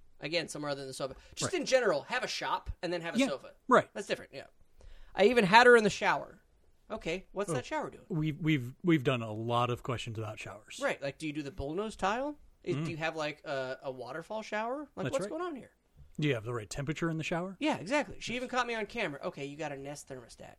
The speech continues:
Speaker 1: Great. Maybe you got a, one of those Ring doorbells. Like, I get it. Okay, great. She saw the marks on my shoulder. Yeah, you were working.
Speaker 2: That's right. We, and you've got an entire segment about protective gear.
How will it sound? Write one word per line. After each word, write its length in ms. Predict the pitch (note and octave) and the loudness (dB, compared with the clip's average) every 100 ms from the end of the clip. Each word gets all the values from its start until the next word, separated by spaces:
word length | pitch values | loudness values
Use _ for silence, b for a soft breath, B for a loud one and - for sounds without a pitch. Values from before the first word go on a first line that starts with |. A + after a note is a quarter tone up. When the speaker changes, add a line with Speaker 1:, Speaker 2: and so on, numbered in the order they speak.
| _ | _
Speaker 1:
Great. 260 | - A#2+ F#2 | -10 -10 -10
Maybe 200 | C#3 C#3 | -6 -4
you 60 | D3+ | 0
got 140 | D3 | 0
a, 220 | C#3 C3 B2+ | 0 0 -4
one 120 | C#3+ | -6
of 60 | C3+ | -6
those 200 | C3 C#3+ | -6 -8
Ring 340 | C#3+ D#3+ E3 | -4 -2 -2
doorbells. 640 | C#3+ C3 G#2 F#2+ - - - _ _ _ _ _ - | -4 -6 -10 -16 -18 -20 -20 _ _ _ _ _ -20
Like, 120 | G3+ | -14
I 60 | A3+ | -10
get 220 | - - | -8 -10
it. 40 | - - | -10 -14
Okay, 220 | A#3 - | -12 -12
great. 340 | - C#4 - - - _ _ _ _ | -4 -4 -4 -10 -20 _ _ _ _
She 140 | - | -14
saw 180 | F3+ B3+ | 0 2
the 80 | A3+ | 4
marks 260 | G3+ A3+ A#3 | 4 2 2
on 60 | |
my 100 | G#3 | 0
shoulder. 380 | F#3+ G#3+ G#3+ A#3 | 2 2 2 2
Yeah, 200 | A3+ C4 | 0 -2
you 200 | F#3+ A#3+ | 0 0
were 120 | E4 C#4+ | 2 4
working. 440 | B3+ C4+ - B2 - - - | 6 6 4 -4 -6 -4 -2
Speaker 2:
That's 180 | - | 2
right. 260 | G#3 F3 B2+ | 8 8 8
We, 140 | D#3+ | 4
and 240 | G#3 F3 D#3 | 4 2 2
you've 180 | D3 C#3 | 2 4
got 120 | C#3 | 2
an 120 | C3 | 2
entire 340 | C3 - C#3 C3 | 0 -2 -2 0
segment 360 | - C3+ A#2 | 2 2 0
about 200 | A2 A#2 | -4 -6
protective 480 | - C3+ A#2 - A#2+ | -6 -6 -6 -6 -8
gear. 240 | A#2 F#2 | -8 -12